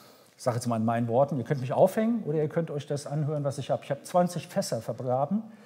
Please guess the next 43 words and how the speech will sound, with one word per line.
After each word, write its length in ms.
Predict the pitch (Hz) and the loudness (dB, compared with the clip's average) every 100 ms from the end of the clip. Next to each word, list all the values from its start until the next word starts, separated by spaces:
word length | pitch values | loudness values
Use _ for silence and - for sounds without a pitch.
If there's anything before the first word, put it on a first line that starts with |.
| - - - _ 123 | -20 -20 -20 _ -2
mit 100 | 123 | 2
den 100 | 135 | 2
ganzen 280 | 180 - 160 | 2 2 0
Luftbildaufnahmen 800 | - - 170 135 165 151 151 | 0 -2 -2 -2 0 0 0
und 60 | 131 | 0
Unterlagen 540 | 175 170 139 139 151 | 0 2 2 2 0
über 120 | 135 131 | -2 -2
die 100 | 113 | 0
Sowjets. 540 | 135 165 180 - - | 2 2 -2 -8 -8
Das 180 | 135 - | -6 2
werden 240 | 143 156 | 4 4
eure 200 | 139 123 | 2 0
Feinde 360 | - 139 185 196 | 0 0 0 0
jetzt. 360 | 208 214 - | -2 -4 -4
Ihr 80 | 143 | -2
habt 120 | 139 | -2
keine 320 | - 160 185 143 | 0 2 2 4
Ahnung 240 | 160 175 | 2 2
von 200 | 170 147 | 2 0
denen. 220 | 160 165 165 | 0 0 -2
Ich 160 | - | 4
weiß 240 | 143 135 - | 6 6 4
alles. 480 | 143 165 165 - - - _ _ _ | 2 2 0 -8 -20 -20 _ _ _
Hängt 220 | 139 - | -2 0
mich 160 | 147 - | -2 0
auf 200 | 151 - | 2 2
und 100 | 156 | 2
ihr 80 | 139 | 2
habt 120 | 151 | 2
nichts 320 | 196 - - | 0 -2 -4
oder 280 | 156 160 151 | 2 4 6
arbeitet 320 | 147 160 151 | 4 4 2
mit 80 | 139 | -2
mir 120 | 143 | -4
zusammen 340 | 147 131 147 | -2 -2 0
und 100 | 143 | -2
ihr 120 | 135 131 | -2 -2
habt 140 | 139 | -2
das 120 | 135 | -6
gesamte 400 | 139 123 127 120 | -4 -4 -4 -4
Wissen 200 | 113 127 | -6 -8
von 180 | 110 107 | -10 -14
uns. 300 | 90 104 | -16 -18